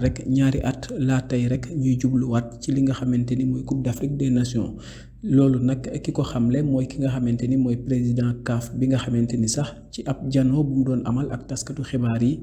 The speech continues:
ci fi nga xamante ni mooy diwaanu Maroc fa la ko xamlewee. Li waral lu ni mel nag du lenn rek lu dul ginnaaw ab réunion boo xamante ni amal nañ ko ci seen biir, ñu gis ni daal dàq ko mooy li gën,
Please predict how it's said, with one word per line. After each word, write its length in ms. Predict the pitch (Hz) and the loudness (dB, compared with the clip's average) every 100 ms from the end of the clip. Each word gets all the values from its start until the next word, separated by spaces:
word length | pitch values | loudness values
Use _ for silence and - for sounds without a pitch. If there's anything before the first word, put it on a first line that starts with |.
| - | -8
ci 140 | - 135 | -4 -2
fi 140 | 143 | -2
nga 80 | 131 | -2
xamante 380 | - 120 120 123 | 0 0 0 0
ni 60 | 135 | 0
mooy 220 | 123 117 | 0 0
diwaanu 320 | 120 117 117 | 0 0 2
Maroc 400 | 117 117 127 - - | 2 0 -4 -10 -16
fa 140 | - 131 | -8 -4
la 100 | 127 | -4
ko 120 | 123 | -6
xamlewee. 720 | - 127 120 110 104 - - - - - - - - - | -4 0 2 2 0 -6 -16 -20 -20 -20 -20 -20 -12 4
Li 100 | 156 | 6
waral 300 | 175 175 156 | 8 6 6
lu 80 | 151 | 6
ni 100 | 147 | 6
mel 200 | 135 127 123 | 4 4 0
nag 140 | 120 151 | -2 -4
du 80 | 135 | 0
lenn 260 | 139 135 123 | 2 2 0
rek 160 | 131 143 | -2 -2
lu 300 | 160 123 135 | -2 2 2
dul 180 | 135 165 160 | 4 2 2
ginnaaw 280 | 131 139 143 220 | 4 4 4 0
ab 120 | 143 135 | -2 0
réunion 340 | 131 127 143 | 2 2 2
boo 140 | 131 | 0
xamante 380 | 123 120 123 123 127 | 0 0 0 0 -2
ni 80 | |
amal 240 | 135 127 127 | -2 -2 2
nañ 140 | 120 | 2
ko 120 | 123 123 | 0 -2
ci 100 | - | -2
seen 200 | 123 117 | 0 2
biir, 180 | 120 131 180 | 2 2 2
ñu 100 | 135 | 0
gis 140 | 131 - | 0 0
ni 120 | 117 | 0
daal 200 | 113 127 - - - - - | 0 0 -4 -10 -16 -14 -8
dàq 360 | 127 120 135 - - | -2 0 0 0 0
ko 120 | 147 - - - - - | 0 -2 -8 -14 -12 -4
mooy 260 | 131 131 | 2 4
li 120 | 127 120 | 4 2
gën, 200 | 123 | 2